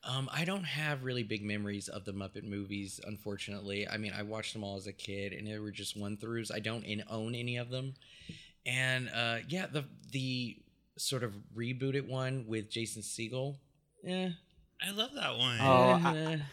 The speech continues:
Speaker 3: you can put the Muppets basically on anything, and I will watch it. I am a Muppet
Speaker 2: Yeah.
Speaker 3: fanatic. I mean, I don't
Speaker 1: Now,
Speaker 3: even
Speaker 1: I
Speaker 3: know if you guys remember the, uh, Lady Gaga special on Thanksgiving where she did with the
Speaker 2: Yes.
Speaker 3: Muppets. <laughs> Yes.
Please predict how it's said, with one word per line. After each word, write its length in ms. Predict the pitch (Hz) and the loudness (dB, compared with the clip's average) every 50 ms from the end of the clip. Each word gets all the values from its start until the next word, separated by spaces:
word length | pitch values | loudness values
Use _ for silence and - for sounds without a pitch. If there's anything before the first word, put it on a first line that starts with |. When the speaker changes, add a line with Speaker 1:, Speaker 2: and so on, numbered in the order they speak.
| - - - - - | -10 -18 -16 -2 4
Speaker 3:
you 160 | 151 185 214 | 4 6 6
can 160 | - 254 233 208 | 6 6 4 6
put 160 | - 185 151 | 6 4 6
the 60 | - 127 | 6 6
Muppets 420 | 117 120 120 - 135 127 - - | 6 6 6 6 4 2 2 2
basically 400 | - 123 120 117 - - 120 117 | 0 2 2 0 0 0 2 4
on 180 | 117 120 120 120 | 4 4 4 2
anything, 840 | 117 - 117 120 131 131 143 147 127 - 123 113 113 117 135 147 - | 0 0 2 4 4 4 4 4 2 0 0 0 0 0 0 0 0
and 120 | - 120 110 | 0 2 2
I 140 | 107 113 | 4 4
will 140 | 110 107 104 | 2 2 2
watch 280 | 104 104 101 101 - - | 0 -2 -2 -2 -4 -4
it. 220 | 110 107 110 - - | -4 -4 -4 -2 0
I 160 | 110 120 120 | 2 4 4
am 120 | 120 117 | 4 4
a 60 | 117 | 2
Muppet 160 | 113 117 113 117 - | 2 4 4 4 4
Speaker 2:
Yeah. 100 | 120 - 87 90 | 4 2 0 -2
Speaker 3:
fanatic. 640 | 95 117 107 110 101 104 98 101 - - - - - - - | -2 -2 -2 -2 -2 -4 -4 -4 -6 -8 -12 -14 -14 -6 0
I 120 | 123 127 | 2 4
mean, 160 | 131 135 123 131 | 4 4 4 6
I 80 | 135 139 | 8 10
don't 120 | 156 160 | 10 10
Speaker 1:
Now, 60 | 151 | 10
Speaker 3:
even 200 | 147 135 135 131 | 10 8 6 4
Speaker 1:
I 20 | 127 | 2
Speaker 3:
know 80 | 127 - - - - 123 | 2 0 -2 -6 -2 2
if 100 | - 143 135 | 4 6 8
you 40 | 135 | 10
guys 180 | 139 127 120 120 | 10 8 8 6
remember 480 | 120 120 123 123 123 123 117 117 117 | 6 6 6 6 6 6 6 6 4
the, 240 | 110 113 117 117 113 | 2 0 0 2 4
uh, 260 | 110 110 110 107 110 110 - 127 | 4 4 4 4 2 0 -2 -2
Lady 220 | 123 131 127 127 123 | 2 2 4 4 4
Gaga 340 | 113 120 117 120 117 120 120 | 6 6 6 6 6 6 4
special 440 | 117 - - 117 107 - - 120 107 | 2 2 0 0 0 0 0 0 2
on 140 | 113 113 110 | 0 0 0
Thanksgiving 600 | 117 120 117 110 - - 127 123 120 131 135 143 | 0 -2 -2 -2 0 2 2 4 4 4 4 4
where 120 | 139 151 151 | 4 2 2
she 140 | - - 143 | 0 0 0
did 180 | 151 156 147 | 0 0 2
with 120 | 151 160 101 | 0 2 6
the 80 | 101 | 8
Speaker 2:
Yes. 640 | 104 98 98 95 - 165 170 165 - - - - - - | 10 10 10 10 8 6 4 4 2 -2 -6 -6 -2 0
Speaker 3:
Muppets. 300 | - - - - 247 226 | 0 2 4 4 4 4
<laughs> 100 | - - | 2 2
Yes. 400 | 240 - - - - - - | 0 2 0 -2 -4 -4 -6